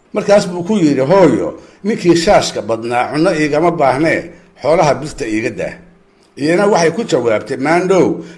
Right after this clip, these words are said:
labadiinnu talada ayaydan ku dirarteen, aniguse wadaadka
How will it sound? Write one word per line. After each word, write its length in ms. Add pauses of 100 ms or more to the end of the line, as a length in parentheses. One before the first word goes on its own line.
labadiinnu 540
talada 360
ayaydan 400
ku 140
dirarteen, 500
aniguse 460
wadaadka 560